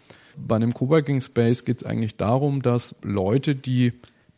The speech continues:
bisher vielleicht von zu Hause, aus dem Heimbüro gearbeitet haben oder die dann irgendwann mal dazu übergegangen sind, im Starbucks zu arbeiten, also irgendwo, wo es halt Internet gibt,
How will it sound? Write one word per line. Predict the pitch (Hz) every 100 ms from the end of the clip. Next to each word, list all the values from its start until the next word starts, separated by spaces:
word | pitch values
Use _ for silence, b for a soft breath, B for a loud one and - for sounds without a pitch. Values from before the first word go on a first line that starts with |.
| _ _ _ _ _
bisher | 147 180 - 123 120
vielleicht | 120 113 120
von | 120 113
zu | 113
Hause, | 110 151 175 143 139 139 131
aus | 113 -
dem | 113 113 113 120
Heimbüro | 110 123 131 131 117 120 120 120 117
gearbeitet | - - 113 117 113 117
haben | 113 110 110 104
oder | 104 110
die | 107 107
dann | 107
irgendwann | 104 110 107
mal | 107 104 101
dazu | 104 -
übergegangen | 110 117 110 104 107
sind, | - 110
im | 107
Starbucks | 113 - 143 143 123 -
zu | -
arbeiten, | - 120 120 120 120 113
also | 107
irgendwo, | 113 117 110 107
wo | 113
es | -
halt | 113
Internet | 123 131 127 117 -
gibt, | 131 -